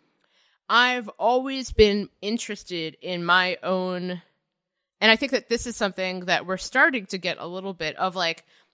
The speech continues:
an idea of African American history that is not just, like,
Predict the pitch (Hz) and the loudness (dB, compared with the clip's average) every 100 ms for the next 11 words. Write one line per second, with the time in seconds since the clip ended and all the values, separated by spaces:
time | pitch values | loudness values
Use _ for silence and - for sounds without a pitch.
0 | _ 220 226 220 190 - 233 240 226 220 | _ 0 2 2 -2 -6 -4 0 0 0
1 | - 202 185 175 - 202 233 - 202 180 | -2 -2 -2 -4 0 0 0 -8 -8 -6
2 | 180 190 175 175 185 - 165 170 165 165 | -8 -8 -12 -16 -16 -12 -10 -6 -6 -6
3 | 165 175 185 - 180 - 175 156 - | -8 -4 -4 -4 -12 -8 -4 -4 -6